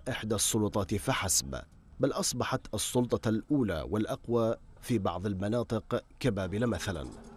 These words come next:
وهو ما سلطت عليه الضوء صحيفة العرب الجديد. الصحيفة قالت إن ثلاثة وعشرين عملية اغتيال وسبع عمليات اختطاف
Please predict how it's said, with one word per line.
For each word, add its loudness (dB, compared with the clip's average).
وهو 4
ما 4
سلطت 0
عليه 2
الضوء 2
صحيفة -2
العرب 2
الجديد. -2
الصحيفة 0
قالت 0
إن 2
ثلاثة 0
وعشرين 2
عملية 2
اغتيال 2
وسبع 2
عمليات 2
اختطاف 0